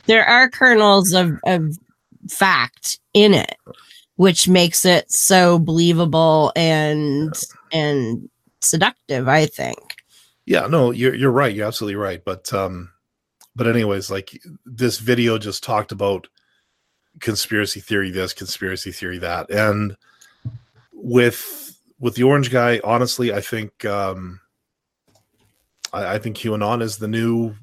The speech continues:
Speaker 2: the new Illuminati.
Speaker 1: <laughs>
Speaker 2: 'Cause you don't, you don't hear about those guys much these days.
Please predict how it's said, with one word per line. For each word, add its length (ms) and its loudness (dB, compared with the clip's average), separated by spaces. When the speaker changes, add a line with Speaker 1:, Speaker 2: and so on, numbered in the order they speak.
Speaker 2:
the 80 -8
new 160 -2
Illuminati. 640 -6
Speaker 1:
<laughs> 1080 -20
Speaker 2:
'Cause 180 0
you 160 2
don't, 220 6
you 80 2
don't 180 2
hear 160 2
about 220 2
those 240 2
guys 240 2
much 220 -6
these 200 -10
days. 340 -12